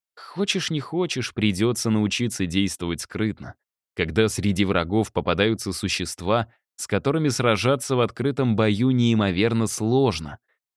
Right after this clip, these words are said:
Тот, кого я называю жрец, был стихийником и по какой-то причине не мог высоко парить над землёй. Он умел использовать магическое оружие и был сложным противником,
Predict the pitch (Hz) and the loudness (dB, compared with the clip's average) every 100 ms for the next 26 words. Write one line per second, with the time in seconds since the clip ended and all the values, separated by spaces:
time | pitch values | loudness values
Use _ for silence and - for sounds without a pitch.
0 | _ - 180 196 - 98 127 131 95 87 | _ -2 2 2 2 2 4 4 2 0
1 | 87 110 82 85 107 135 - _ _ - | 0 0 0 0 0 0 -4 _ _ -6
2 | 87 104 117 - - 110 - 165 98 73 | 0 0 0 -2 -2 -2 -2 -2 -2 -6
3 | 80 78 80 98 113 165 165 127 123 113 | -6 -4 -4 -6 -4 -4 -2 -2 0 -2
4 | - 165 147 143 143 170 151 - 185 90 | -2 -2 0 2 2 2 0 0 -2 -2
5 | - 131 - 95 92 104 104 95 87 95 | 0 -2 0 2 2 2 0 -4 -2 -2
6 | 110 90 76 _ _ _ _ - 101 147 | -2 -4 -6 _ _ _ _ 0 2 2
7 | 185 151 - 175 147 147 131 104 104 131 | 2 0 0 -2 0 -2 0 0 0 -2
8 | 123 - - 101 113 139 131 117 - _ | -4 -6 -2 0 2 0 0 0 -4 _
9 | _ 98 87 131 131 - 85 90 101 104 | _ -2 2 2 2 0 0 2 4 2
10 | 95 95 90 131 101 73 - | 2 0 -2 -2 -4 -6 -12